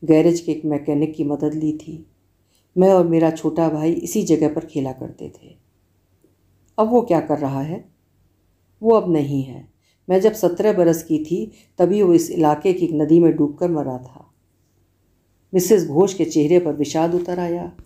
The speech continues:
उनकी सास के कानों तक गौरी के शब्द पहुँचे ही नहीं थे।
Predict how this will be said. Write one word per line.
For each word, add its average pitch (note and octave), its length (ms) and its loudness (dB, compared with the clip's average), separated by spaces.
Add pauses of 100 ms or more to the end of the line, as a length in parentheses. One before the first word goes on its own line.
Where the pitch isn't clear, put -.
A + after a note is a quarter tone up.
(120)
उनकी G3 340 2
सास F3+ 380 0
के F3 120 -2
कानों E3 400 -2
तक F3 320 -10 (260)
गौरी F#3 320 2
के F3+ 140 -2
शब्द F3 260 -4
पहुँचे D3 400 -6
ही E3 160 -4
नहीं D3 320 -6
थे। C#3 180 -20